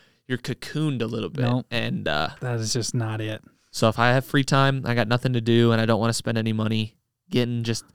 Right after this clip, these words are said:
Speaker 1: like, just got back from Mexico, the best nap I took.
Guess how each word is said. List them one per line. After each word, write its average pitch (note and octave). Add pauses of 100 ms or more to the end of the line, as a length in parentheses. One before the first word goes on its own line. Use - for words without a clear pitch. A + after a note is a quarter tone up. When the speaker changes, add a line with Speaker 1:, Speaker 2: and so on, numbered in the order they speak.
(160)
Speaker 1:
like, - (220)
just -
got A#2+
back A2+
from A2
Mexico, A#2 (500)
the A2+
best A2+
nap A2 (220)
I A#2
took. -